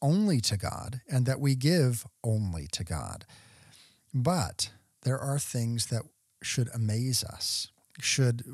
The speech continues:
our, our jaws should drop to the floor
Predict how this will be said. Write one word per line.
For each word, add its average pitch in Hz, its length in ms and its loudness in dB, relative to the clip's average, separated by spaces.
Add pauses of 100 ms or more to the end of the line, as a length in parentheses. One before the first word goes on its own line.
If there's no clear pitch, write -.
(100)
our, 110 200 -2
our 113 220 2 (280)
jaws 127 680 0
should 107 300 0
drop 113 340 0
to - 120 0
the 117 100 0
floor 127 580 0